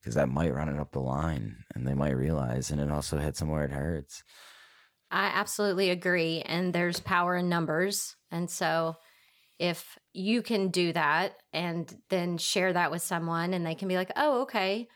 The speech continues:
Speaker 2: Yeah, it makes them a little bit more thoughtful before they just go ahead and refill their vitamins on Amazon instead of waiting till they get to the store.
Speaker 1: And it's like, um, collaborative marketing.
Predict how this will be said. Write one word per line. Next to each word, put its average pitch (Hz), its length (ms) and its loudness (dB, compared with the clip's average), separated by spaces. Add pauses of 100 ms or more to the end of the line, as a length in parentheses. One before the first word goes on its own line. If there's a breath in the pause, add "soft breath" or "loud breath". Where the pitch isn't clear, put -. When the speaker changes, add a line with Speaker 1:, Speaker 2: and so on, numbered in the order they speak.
(320 soft breath)
Speaker 2:
Yeah, 285 180 4
it 165 40 -4
makes 208 300 0
them 220 240 4
a 226 80 4
little 196 200 8
bit 185 160 4
more 185 180 2
thoughtful 175 520 2
before 175 400 0
they 170 180 0
just 165 440 -4 (220 soft breath)
go 180 100 4
ahead 180 240 2
and 165 160 -2
refill 165 340 2
their 165 140 4
vitamins 156 560 0
on 151 160 2
Amazon 156 640 0
instead 151 440 -2
of 160 300 -2
waiting 156 420 -2
till 151 220 -4
they 160 440 -4
get 160 200 -2
to 175 100 -10
the 208 80 -8
store. - 580 -2 (300 soft breath)
Speaker 1:
And 82 180 2
it's 90 160 -2
like, 73 380 0
um, 60 560 0 (140)
collaborative 71 520 0
marketing. 104 640 0